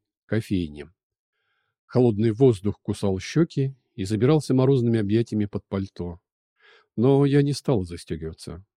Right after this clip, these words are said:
Мне нравилось чувствовать хоть что-то. Пусть это всего лишь холод. Значит, я не каменная. Я живая. Я живая. А Степа?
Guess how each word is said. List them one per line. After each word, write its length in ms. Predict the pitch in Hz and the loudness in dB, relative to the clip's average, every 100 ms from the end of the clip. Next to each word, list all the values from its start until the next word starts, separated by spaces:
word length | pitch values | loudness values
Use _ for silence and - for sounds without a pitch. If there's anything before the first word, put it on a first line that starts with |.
| _ | _
Мне 260 | - 117 123 | -4 0 2
нравилось 520 | 113 135 127 123 - | 4 2 2 0 -2
чувствовать 500 | - 139 - 123 113 | -4 -4 -2 -4 -4
хоть 180 | - 123 | -2 -6
что-то. 540 | - - 110 - 76 _ _ _ _ _ | -6 -4 -4 -4 -16 _ _ _ _ _
Пусть 280 | 190 - - | -2 -2 -2
это 240 | 151 131 | 0 0
всего 320 | 113 - 127 | -2 0 2
лишь 200 | 127 127 | 2 0
холод. 460 | - - 135 85 - _ _ _ _ _ - | -4 -2 0 0 -8 _ _ _ _ _ -10
Значит, 580 | 95 101 143 - 85 _ _ _ _ _ _ | -4 0 0 0 -8 _ _ _ _ _ _
я 220 | 85 95 | -4 -2
не 120 | 92 | -2
каменная. 680 | - 127 135 92 80 73 82 _ _ _ _ - | -2 -2 -2 -4 -6 -12 -18 _ _ _ _ -12
Я 460 | 82 90 90 87 - _ _ | -6 -4 -4 -8 -14 _ _
живая. 600 | 87 101 131 139 87 67 _ _ _ _ _ | -8 -4 -2 -2 -2 -8 _ _ _ _ _
Я 400 | 92 120 143 135 | 0 2 2 2
живая. 600 | 123 139 143 156 104 80 _ _ _ _ _ - | 0 0 4 4 2 -2 _ _ _ _ _ -8
А 100 | 98 | -8
Степа? 480 | - 131 139 90 | -2 0 0 -2